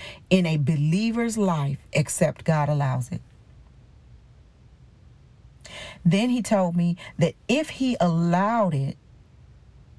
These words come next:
he has graced me to go through it.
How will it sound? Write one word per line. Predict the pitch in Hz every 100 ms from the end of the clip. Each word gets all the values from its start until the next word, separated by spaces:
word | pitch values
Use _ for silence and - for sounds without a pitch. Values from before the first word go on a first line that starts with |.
| - - - - - - - - - - - - -
he | - 226
has | 175 147
graced | 180 214 190
me | 160
to | 151
go | 156 170
through | 175 170
it. | 135